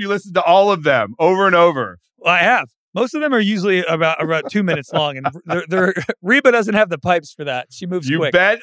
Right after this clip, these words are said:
Speaker 1: on the amount of time Reba McEntire will sing. Just think about that for a moment. Think about where your life is and where you ended up.
Speaker 2: I couldn't be happier.
Speaker 1: We will see. We will see what happens on this.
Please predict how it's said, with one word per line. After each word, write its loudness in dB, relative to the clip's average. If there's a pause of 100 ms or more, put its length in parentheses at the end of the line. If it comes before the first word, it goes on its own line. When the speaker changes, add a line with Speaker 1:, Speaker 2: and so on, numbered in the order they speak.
Speaker 1:
on 2
the -2
amount 0
of -6
time -2 (100)
Reba -4
McEntire -4 (120)
will -12
sing. -16 (140)
Just -10
think -4
about 0
that -2
for -8
a -8
moment. -10
Think -6
about 0
where 0
your 0
life -4 (100)
is -10
and -14
where -6
you -6
ended -12
up. -16 (340)
Speaker 2:
I -2 (180)
couldn't -2
be -2
happier. -2 (220)
Speaker 1:
We 4
will 2
see. 2
We 2
will 2
see 2
what -2 (120)
happens 0
on -2
this. -8